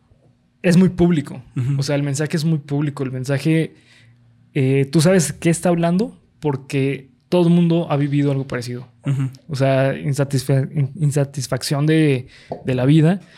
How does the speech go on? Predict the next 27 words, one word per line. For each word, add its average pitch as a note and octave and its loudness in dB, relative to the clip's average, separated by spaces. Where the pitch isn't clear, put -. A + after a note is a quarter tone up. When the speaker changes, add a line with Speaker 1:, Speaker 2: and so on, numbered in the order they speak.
Speaker 1:
que C#3+ -2
eso C#3+ 2
habla C3 -2
bien C#3+ 2
cabrón C#3 0
del C3 0
sistema C3 -2
político C#3 0
económico C#3 0
que C3 -6
tenemos. D3 -4
Speaker 2:
Ujú. C#3+ 0
Speaker 1:
O C#3+ -4
sea, B2 -2
¿cómo D#3 2
es C#3+ 2
posible D#3 2
que C#3+ 2
un D3+ 4
mensaje D#3 2
tan C3+ -4
triste E3 2
sea D3 -2
algo C#3 0
tan, C3 -6
tan B2+ -6
conocido? C3 -4